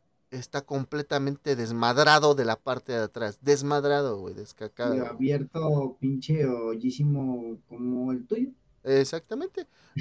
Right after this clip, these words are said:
Speaker 1: todo floreado,
Speaker 2: <laughs>
Speaker 1: exactamente.
Speaker 2: Cuando, cuando va, cuando tienes diarrea y escupe así.
Speaker 1: Ah,
Speaker 2: <laughs>
Speaker 1: pendejo. <laughs> Pero bueno.
Speaker 2: Es,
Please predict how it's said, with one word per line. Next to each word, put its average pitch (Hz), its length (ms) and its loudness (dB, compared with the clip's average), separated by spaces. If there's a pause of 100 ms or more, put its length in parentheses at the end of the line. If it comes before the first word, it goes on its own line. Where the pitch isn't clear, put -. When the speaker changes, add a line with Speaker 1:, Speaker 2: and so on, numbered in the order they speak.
Speaker 1:
todo 165 240 6
floreado, 160 540 4
Speaker 2:
<laughs> - 80 -20
Speaker 1:
exactamente. 139 920 6
Speaker 2:
Cuando, 151 380 0
cuando 185 200 2
va, 151 40 -8
cuando 160 280 0
tienes 190 280 2
diarrea 160 320 2
y 175 140 4
escupe 151 360 0
así. 151 240 0 (1120)
Speaker 1:
Ah, 151 580 4
Speaker 2:
<laughs> - 40 4
Speaker 1:
pendejo. 104 840 -2 (760)
<laughs> - 300 0 (1200)
Pero 123 300 2
bueno. - 220 4
Speaker 2:
Es, 151 80 6